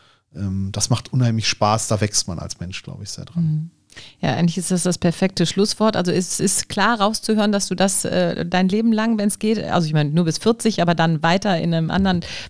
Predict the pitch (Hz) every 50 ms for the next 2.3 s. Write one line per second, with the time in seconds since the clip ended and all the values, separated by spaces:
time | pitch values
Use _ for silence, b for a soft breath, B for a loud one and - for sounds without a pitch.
0 | - - 202 196 190 185 180 196 226 226 208 185 165 170 170 - - 214 226 214
1 | 185 196 214 - 202 185 185 175 170 175 180 220 - 240 220 214 214 208 226 208
2 | 196 208 214 214 -